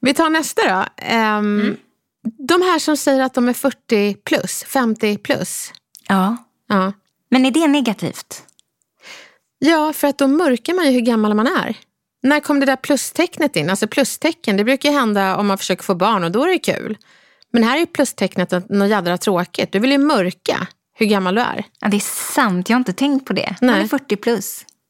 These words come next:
Speaker 1: Ja, men det är jättekonstigt.
Speaker 2: Men, eller fyrtio plus moms.
Speaker 1: <laughs> Ja, ja, verkligen. Minus skatt. Jag har betalat jättemycket skatt. Nej, här tycker jag att vi ska göra som barnen gör. De tycker det är kul att fylla år.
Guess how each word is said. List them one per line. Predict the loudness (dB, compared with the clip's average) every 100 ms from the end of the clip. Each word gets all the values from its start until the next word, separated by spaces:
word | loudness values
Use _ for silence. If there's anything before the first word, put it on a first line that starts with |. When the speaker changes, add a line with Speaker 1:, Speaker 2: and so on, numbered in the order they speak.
| -2
Speaker 1:
Ja, | 2
men | 4
det | 2
är |
jättekonstigt. | 0 -2 -2 0 2 2 0 0
Speaker 2:
Men, |
eller | 0 0
fyrtio | 0 -2 -2 -2 0 2 0 -4 _ _ -14 -2
plus | 0 2
moms. | 2 0 -4 -10 -12 -16 _ _ -2
Speaker 1:
<laughs> | 0 0 -4 -6 -2
Ja, | -2 -4 -16 -20 -18 -18 -10 -2
ja, | 0 0 0
verkligen. | 0 0 0 0 2
Minus | 2 2 0
skatt. | -2 -2 -2 -8 -18 -20 _ _ _
Jag | -2
har |
betalat | 0 0 0 0
jättemycket | -2 -2 -2 -2
skatt. | -2 -4 -6 -16 -20 -20 -4
Nej, | 0 0 0 -6 _
här | 0 2 0 -2
tycker | -4 -2
jag | 0
att | -2
vi | -2
ska | 0
göra | 0 0 0
som | -2 -2 -2
barnen | -2 0 2 0 -2
gör. | -4 -4 -6 -8 _ _ 0
De | 0
tycker | 2 2 2
det |
är | 2
kul | 0 2 0
att | 0
fylla | 0 0
år. | -2